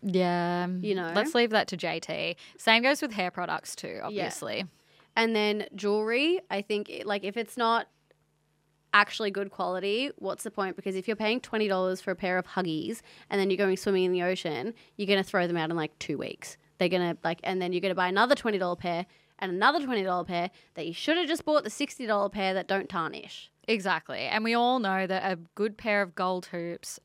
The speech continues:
Speaker 1: a gold chain, and maybe a little bracelet is literally never gonna go out
Speaker 2: Yeah.
Speaker 1: of style.
Speaker 2: The cost per wear on that as well when you're wearing it every day. Like, just invest in the good quality. I know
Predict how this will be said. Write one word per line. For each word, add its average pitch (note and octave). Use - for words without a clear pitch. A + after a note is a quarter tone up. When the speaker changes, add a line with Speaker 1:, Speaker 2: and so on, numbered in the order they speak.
Speaker 1:
a F#3
gold F#3+
chain, E3+
and F3+
maybe F3
a F3
little E3+
bracelet F#3
is F#3+
literally F#3+
never F3+
gonna F3
go E3+
out D#3+
Speaker 2:
Yeah. C#4+
Speaker 1:
of -
style. -
Speaker 2:
The B3
cost D4
per B3+
wear G#3
on G3
that E3+
as F3+
well E3+
when E3+
you're F3
wearing E3+
it -
every D3+
day. C3
Like, E3+
just A3+
invest G#3
in F3+
the F3+
good F3
quality. F3
I G3+
know G3+